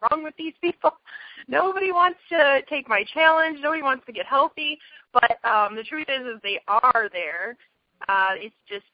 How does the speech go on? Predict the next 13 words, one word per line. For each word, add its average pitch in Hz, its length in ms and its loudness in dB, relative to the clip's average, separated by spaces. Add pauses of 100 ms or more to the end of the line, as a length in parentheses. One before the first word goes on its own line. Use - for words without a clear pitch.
(140)
a 190 60 -8
matter, 196 500 0 (100)
like, 185 200 -6
uh, 190 180 -10
you 196 100 -16
know, 175 300 -12
of 185 140 -12
really 233 360 -10
reaching 202 360 -14
out 214 280 -6
and 185 160 -20
finding 233 300 -6
them, 180 220 -10